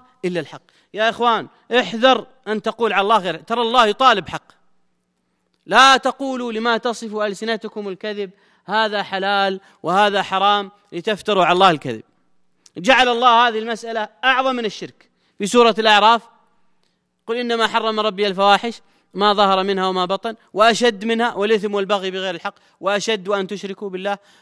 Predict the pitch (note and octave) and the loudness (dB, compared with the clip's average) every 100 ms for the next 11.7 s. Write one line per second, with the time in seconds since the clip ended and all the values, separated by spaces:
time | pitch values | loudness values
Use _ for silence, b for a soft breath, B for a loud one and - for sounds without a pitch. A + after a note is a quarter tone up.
0 | - F#3+ G3+ G3 F#3 F#3+ F#3 F#3 F3 F#3+ | -8 -2 -2 -2 -2 -4 -6 -8 -4 -4
1 | E3+ F#3 F#3+ G#3+ F3+ F#3 G3 - F#3+ G3+ | -4 -8 -8 -8 -8 -8 -8 -8 -8 -8
2 | G#3+ b b D#3 G3 F#3 F#3 G#3 F#3 E3+ | -10 b b -6 -6 -6 -10 -8 -6 -4
3 | F#3+ F3 F#3 D3 A#2+ A#2 - _ _ _ | -4 -4 -6 -6 -12 -16 -20 _ _ _
4 | _ _ A3 B3 - B3+ A3+ G3 F3 A#3+ | _ _ -4 -4 -6 -8 -6 -8 -6 -6
5 | D#3 - _ _ _ _ _ _ _ B3 | -6 -10 _ _ _ _ _ _ _ -2
6 | B3 B3+ B3 B3+ A#3+ - A3+ D#3+ - _ | 4 4 4 0 0 0 0 -2 -10 _
7 | - G#3 A3+ G#3 A3 G#3+ G3+ F3+ G3+ F#3+ | -4 -2 -2 -6 -8 -6 -6 -6 -8 -8
8 | F#3+ G3 F3 F#3 G3 F3+ F3+ G3+ F3+ F3 | -10 -10 -10 -10 -8 -8 -6 -6 -8 -12
9 | G3+ G#3+ G3 b b b E3 G3+ F3+ F3+ | -12 -12 -14 b b b -6 -4 -4 -8
10 | F3 F3 G3+ G3+ G3 b b G#3+ G3+ A3 | -10 -6 -4 -6 -10 b b 2 4 4
11 | A3 F#3+ - F3 D#3+ D3 B2 | 4 0 -4 -4 -4 -6 -10